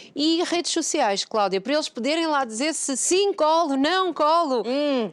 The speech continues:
Speaker 1: Mas não se batam, nós somos amigos uns dos outros, cada um tem direito à sua
Speaker 2: Respeitando a opinião de cada um.
Speaker 1: Exatamente, cada um faz como quer e, e pronto.
Speaker 2: Facebook Conversa de Mulheres, Instagram, is-, is-,
Speaker 1: Instagram.
Speaker 2: Instagram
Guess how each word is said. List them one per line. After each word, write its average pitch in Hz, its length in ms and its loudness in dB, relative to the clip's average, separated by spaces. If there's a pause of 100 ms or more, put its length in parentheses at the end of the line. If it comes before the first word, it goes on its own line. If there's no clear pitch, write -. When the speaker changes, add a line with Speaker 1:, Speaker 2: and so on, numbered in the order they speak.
Speaker 1:
Mas 208 160 -4
não 233 160 -4
se - 160 -12
batam, 156 380 -4
nós 220 160 -6
somos 226 240 -8
amigos 202 300 -8
uns 220 160 -6
dos - 180 -14
outros, 185 220 -6
cada 214 180 -4
um 226 60 -8
tem 220 120 -6
direito 208 300 -4
à 214 60 -4
sua 214 80 -2
Speaker 2:
Respeitando 233 400 -4
a 170 100 -2
opinião 190 380 -4
de - 60 -14
cada 220 140 -8
um. 381 60 -6
Speaker 1:
Exatamente, 175 680 -6
cada 190 200 -6
um 226 40 -6
faz 226 240 -6
como 214 240 -8
quer 220 380 -4
e, 220 320 -6
e 202 100 -6
pronto. - 480 -16 (320)
Speaker 2:
Facebook 175 400 -8
Conversa 170 460 -8
de 190 60 -10
Mulheres, 240 500 -4
Instagram, 165 380 -8 (180)
is-, - 260 -8 (140)
is-, 269 380 -4 (640)
Speaker 1:
Instagram. 156 640 -4 (280)
Speaker 2:
Instagram 233 640 -2